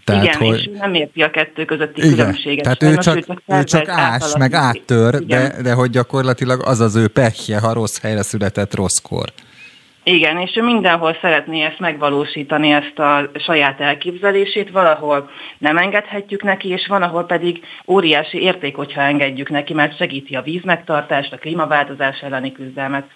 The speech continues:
Speaker 2: a biodiverzitás megőrzését, védett fajok állományainak megőrzését.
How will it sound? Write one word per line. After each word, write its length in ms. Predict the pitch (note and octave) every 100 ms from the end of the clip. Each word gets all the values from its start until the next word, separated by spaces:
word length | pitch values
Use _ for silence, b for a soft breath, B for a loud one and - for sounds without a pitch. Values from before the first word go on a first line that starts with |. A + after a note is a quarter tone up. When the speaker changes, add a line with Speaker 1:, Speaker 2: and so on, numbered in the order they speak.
| B B B
Speaker 2:
a 100 | D3
biodiverzitás 880 | D#3 F3+ D#3 D3+ C#3+ C#3 C3+ C#3 B2+
megőrzését, 800 | D3 C3+ C#3 C3+ C3+ C3+ C#3+ C#3
védett 400 | D3 C#3 C3+ -
fajok 280 | C3 B2
állományainak 680 | C3 B2 A#2+ A#2+ A#2+ A#2+ B2
megőrzését. 800 | C3 A#2+ B2 A#2+ C3+ B2 - B2+